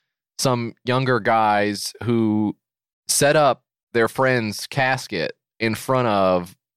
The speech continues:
uh, like, a soccer net. And they had one of their friends in there, like, trying to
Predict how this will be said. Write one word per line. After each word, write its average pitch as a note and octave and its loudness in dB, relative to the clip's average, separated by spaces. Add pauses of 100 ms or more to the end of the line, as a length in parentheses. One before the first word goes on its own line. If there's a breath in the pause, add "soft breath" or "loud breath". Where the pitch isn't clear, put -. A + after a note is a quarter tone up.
uh, F2+ 4
like, F#2+ 0
a F#2 0
soccer A#2 -2
net. D#2+ -8 (420)
And A2+ -4
they A2+ 0
had A2+ 0
one C3 0
of C3+ -2
their B2+ 0
friends A#2 -4
in B2+ -2
there, A2 2
like, G#2 0
trying A2+ -2
to G2+ -4